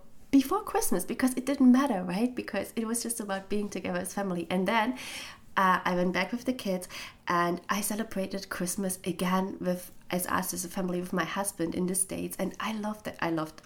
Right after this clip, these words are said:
honestly, I loved twenty twenty. I'm sorry to say this for people who had a hard time in that <laughs> year, but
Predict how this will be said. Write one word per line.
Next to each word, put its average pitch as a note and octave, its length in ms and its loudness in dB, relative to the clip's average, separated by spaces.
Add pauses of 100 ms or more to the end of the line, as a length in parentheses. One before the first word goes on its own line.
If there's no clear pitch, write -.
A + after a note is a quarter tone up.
honestly, E3 340 -2
I - 60 -4
loved E3 240 -4
twenty F3+ 280 -6
twenty. F3+ 460 -4 (480)
I'm F#3 160 2
sorry E3 360 -2
to G3+ 120 -6
say D#3+ 200 -2
this F3 160 -2
for F3+ 80 -8
people E3+ 260 -8
who F3 60 -2
had F3 100 -4
a E3+ 40 -4
hard E3+ 200 -2
time F#3 180 -2
in F#3+ 60 -2
that G#3 160 -2
<laughs> - 160 -4
year, G#3+ 140 0
but E3 180 0